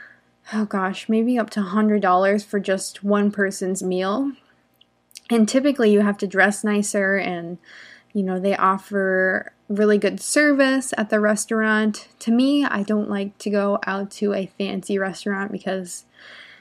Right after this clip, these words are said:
I'm loud and <laughs> I'm not super polite. I'm not rude, but I, it just feels like a lot of pressure to go to a fancy restaurant. And in the United States, fancy restaurants usually serve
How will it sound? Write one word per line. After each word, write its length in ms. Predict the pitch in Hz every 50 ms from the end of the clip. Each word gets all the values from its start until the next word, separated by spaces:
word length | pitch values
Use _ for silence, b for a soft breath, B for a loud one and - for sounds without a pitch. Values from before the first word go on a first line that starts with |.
| B B B B -
I'm 340 | - 339 330 339 302 233 214
loud 480 | 202 190 196 190 196 190 190 196 196 190
and 500 | 185 180 180 185 185 185 - - - -
<laughs> 1300 | - 294 302 294 285 277 285 285 269 - - 285 240 - 277 - _ - 233 - - - - 403 349 - -
I'm 180 | 294 320 294 277
not 260 | 254 233 208 214 208
super 320 | - - 226 214 - 220
polite. 440 | 214 - 220 190 185 180 180 190 190
I'm 100 | 208 226
not 220 | 254 262 240 220 190
rude, 380 | 202 202 190 190 202 202 185
but 320 | 185 202 - - - - - B B B B B B B B B B B B -
I, 160 | 220 214 208
it 240 | - - - 208 -
just 300 | - - 247 226 - -
feels 200 | - 214 202 202
like 160 | 196 190 -
a 60 | 202
lot 180 | 196 196 202 -
of 100 | 220 208
pressure 400 | - - - 208 - - - 214
to 160 | 208 - 226
go 220 | 202 208 196 196
to 160 | 202 - - 208
a 60 | 202
fancy 640 | - - 214 - - 202 - 214 214 214 208 - -
restaurant. 640 | - - - 180 170 - - - - 50 - - - -
And 160 | - - 226 226
in 120 | 226 226
the 60 | 226
United 340 | 226 233 240 254 302 294 294
States, 440 | - - 262 254 247 247 - - -
fancy 380 | - - 240 254 254 - 254
restaurants 520 | 226 208 214 208 - - 220 214 208 208 -
usually 360 | 208 208 208 202 214 208 214
serve 480 | 208 - - - - 202 202 202 202